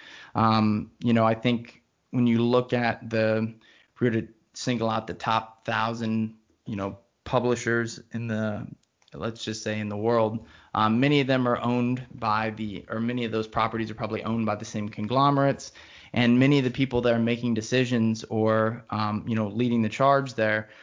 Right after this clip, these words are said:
are, you know, it's the old I B M adage, if you're gonna buy computers for a major company, go with I B M because no one ever lost their job,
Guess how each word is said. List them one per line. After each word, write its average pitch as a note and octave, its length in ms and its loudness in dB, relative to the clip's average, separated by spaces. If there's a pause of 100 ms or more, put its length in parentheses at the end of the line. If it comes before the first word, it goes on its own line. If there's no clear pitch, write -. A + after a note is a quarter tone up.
(160)
are, A#2+ 320 2 (360)
you C#3 120 -4
know, A#2+ 140 0
it's - 140 -10
the C3 120 -2
old C3+ 180 0
I A#2 200 2
B C3 160 -4
M D3 120 -2
adage, G#2+ 540 -6
if G2+ 180 -10
you're A#2 60 -6
gonna A#2 160 -2
buy A2+ 220 -2
computers A#2 560 -4
for G#2+ 200 -4
a G#2+ 160 0 (120)
major A2+ 320 -2
company, B2 560 -2 (280)
go A#2 120 2
with A#2+ 140 4
I C#3 160 4
B E3 180 2
M C#3 260 4
because A2+ 480 -2 (140)
no B2+ 120 2
one C3 120 4
ever A#2+ 180 2
lost A#2+ 240 0
their A2+ 100 -6
job, C3 520 0